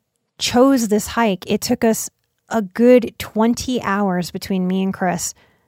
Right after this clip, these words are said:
of trying to find this hike. Why? Nature didn't cooperate.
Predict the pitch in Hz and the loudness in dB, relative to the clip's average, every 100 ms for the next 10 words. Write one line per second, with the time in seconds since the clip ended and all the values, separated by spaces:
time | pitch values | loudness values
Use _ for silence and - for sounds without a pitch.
0 | _ _ _ 214 - 202 190 185 170 185 | _ _ _ -4 -2 -2 -2 -4 -4 -2
1 | 180 180 - 185 - 180 190 208 247 233 | -2 -4 -4 -6 -6 0 2 4 4 2
2 | 240 226 240 233 220 214 220 - - 254 | 0 0 2 2 2 0 0 -6 -8 -10